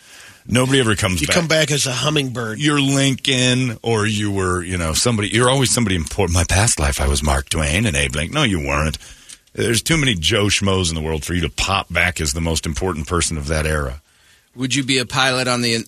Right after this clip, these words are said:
Speaker 3: Enola Gay or the sister ship?
Speaker 1: Would I be one of the guys on the Enola Gay?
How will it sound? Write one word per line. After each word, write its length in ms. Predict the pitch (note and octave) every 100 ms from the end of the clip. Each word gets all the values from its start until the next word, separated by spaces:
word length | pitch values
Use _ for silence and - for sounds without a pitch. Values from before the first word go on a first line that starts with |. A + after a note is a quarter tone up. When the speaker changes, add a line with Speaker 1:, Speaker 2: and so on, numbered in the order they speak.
| -
Speaker 3:
Enola 360 | A#2+ A#2 A#2+
Gay 220 | A2+ A#2+ A#2+
or 100 | A2+
the 100 | G#2
sister 420 | - B2+ - G#2
ship? 340 | - A2 F2 - _ _ _ _ _ _ _ _ _ _ - -
Speaker 1:
Would 140 | D#2 D2+
I 80 | D2
be 220 | F#2 G2
one 180 | G2+ F2+
of 60 |
the 80 | E2+
guys 300 | E2 E2 D#2
on 80 | D2
the 100 | C#2+
Enola 420 | D2 D#2 D2 B1+
Gay? 400 | C2 C2+ B1+